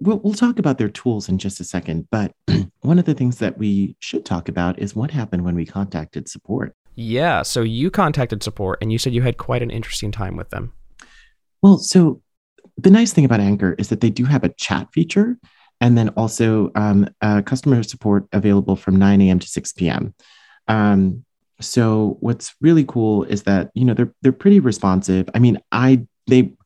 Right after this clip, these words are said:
Speaker 1: I kind of got them at a really busy time. So my question was, you know, is there a way to adjust noise levels and add crossfades? 'Cause that's typically what I will do as a podcast producer. You know, I wanna interspice audio and, you know, be able to make sure that if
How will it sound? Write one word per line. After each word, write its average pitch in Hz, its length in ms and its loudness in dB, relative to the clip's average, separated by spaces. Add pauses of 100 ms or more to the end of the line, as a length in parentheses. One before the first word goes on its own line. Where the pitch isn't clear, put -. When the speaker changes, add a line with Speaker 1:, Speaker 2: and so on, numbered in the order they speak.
(100)
Speaker 1:
I - 60 0
kind 156 200 2
of - 140 -2
got 104 220 0
them 107 120 0
at 95 80 2
a 90 60 -2
really 101 240 2
busy 92 280 -2
time. 117 460 0
So 120 160 0
my 123 160 2
question 113 340 -2
was, 98 280 2 (400)
you 131 80 8
know, 135 80 8
is 131 160 2
there 156 140 4
a 147 40 4
way 135 160 6
to 110 260 0
adjust 101 360 -2
noise 127 280 2
levels 104 320 2
and 98 120 0
add - 140 0
crossfades? 85 560 -4
'Cause 101 120 -4
that's 107 180 -4
typically 113 380 -4
what 98 140 0
I 90 80 2
will 90 160 -2
do 87 300 2
as 90 180 -4
a 87 60 -4
podcast - 680 -6
producer. 123 420 0
You 82 100 -6
know, 95 80 2
I 95 80 4
wanna 95 280 2 (380)
interspice 98 640 -2
audio 147 600 2
and, 104 200 0 (280)
you 143 80 4
know, 156 260 2 (320)
be 151 140 6
able 143 160 0
to 143 160 0
make 131 120 4
sure 135 200 4
that 120 140 2
if 104 120 -6